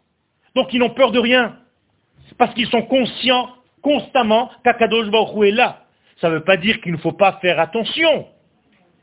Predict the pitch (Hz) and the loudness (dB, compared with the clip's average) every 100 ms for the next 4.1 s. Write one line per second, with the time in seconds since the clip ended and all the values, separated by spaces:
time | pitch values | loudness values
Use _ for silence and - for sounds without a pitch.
0 | _ _ _ _ _ _ _ _ _ _ | _ _ _ _ _ _ _ _ _ _
1 | _ _ - 214 - 220 190 196 175 226 | _ _ -4 -2 2 0 0 -4 -2 2
2 | 294 262 202 208 185 180 151 180 180 233 | 2 0 -6 -4 -4 -6 -4 -6 -4 -2
3 | 302 220 175 175 151 156 170 160 170 294 | -2 0 -2 -4 -6 -2 -2 -2 -2 -4